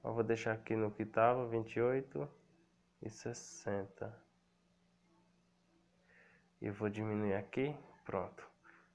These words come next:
Como vocês podem ver, o vídeo ficou assim, ó. Lembrando que o vídeo tem que ser de vocês, o fundo fica legal, se for um cenário desfocado, vai ficar show de bola no vídeo de vocês. E vai ser um,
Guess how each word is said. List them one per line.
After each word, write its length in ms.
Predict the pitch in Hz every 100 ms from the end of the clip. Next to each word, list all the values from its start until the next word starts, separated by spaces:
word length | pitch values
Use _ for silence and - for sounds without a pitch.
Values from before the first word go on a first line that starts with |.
| _ -
Como 240 | 135 135
vocês 180 | - -
podem 280 | 143 135 127
ver, 80 |
o 200 | 135 131
vídeo 260 | 113 123 127
ficou 200 | - 135
assim, 280 | 135 - 98
ó. 80 | 92 - - _ _ _ _ _ _ _ - - _ _ _ _ - _
Lembrando 400 | 120 117 120 123
que 80 | -
o 60 | 113
vídeo 280 | 117 113
tem 160 | 123 120
que 80 | 117
ser 220 | 120 113
de 100 | 113
vocês, 560 | 110 113 - 123 127 123
o 60 |
fundo 380 | 113 - 117 113
fica 260 | 110 113 120
legal, 400 | 107 110 107 107
se 80 | -
for 220 | 120 113
um 20 |
cenário 480 | 113 113 107 101 101
desfocado, 720 | - - 104 - 110 120 131 - - - _ -
vai 160 | 110
ficar 420 | 110 - - 117
show 260 | 117 - 117
de 160 | 123 143
bola 360 | 147 107 113
no 140 | 113 110
vídeo 220 | 107 110
de 120 | 117
vocês. 600 | 117 120 - 107 104 104 - - - _ -
E 480 | 113 123 143 123 - - _ _ _ _ -
vai 140 | - 117
ser 140 | -
um, 80 | 120